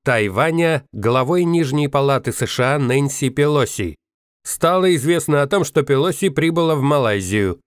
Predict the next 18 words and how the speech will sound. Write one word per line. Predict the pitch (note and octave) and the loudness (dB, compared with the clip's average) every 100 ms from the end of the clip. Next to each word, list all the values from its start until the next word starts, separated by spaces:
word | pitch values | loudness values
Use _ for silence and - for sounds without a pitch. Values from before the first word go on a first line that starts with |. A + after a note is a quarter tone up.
| _ | _
Спецборд | - - G3 D#3 C3 C3+ C#3+ A#2 | -12 0 0 0 -2 -2 -2 -4
с | |
делегацией | G#2+ B2+ B2+ G#2+ A#2 A2+ - D3 D#3 C#3+ | -4 0 0 0 0 -2 -2 -2 -4 -4
приземлился | - C3 A#2 B2+ F3+ G3+ - D#3 | -2 -2 0 0 0 0 0 0
на | C3+ | 2
базе | D#3+ D3+ C#3+ | 0 0 -2
королевских | C3 B2 D#3 - D#3 C#3 | 0 0 -2 -4 -6 -2
В | C3 | 0
В | B2 B2 | 2 0
С | C#3 C#3+ - _ | 0 -2 -10 _
в | - | -4
Субанге. | E3 D#3+ E3 B2+ G2 F#2+ F2 _ _ | -2 2 2 0 0 -2 -4 _ _
По | A#2 | 0
разным | A#2+ C3+ A2 A#2+ G#2+ | 2 2 0 -2 0
данным, | B2+ D3 D#3+ E3 C#3+ | 0 2 2 0 -2
далее | - A2+ D#3 F3+ D#3+ | -2 0 2 0 0
Пелоси | F3 F3 E3+ E3+ | 0 0 0 0
может | C#3 D#3+ E3 F#3 | 2 2 0 -2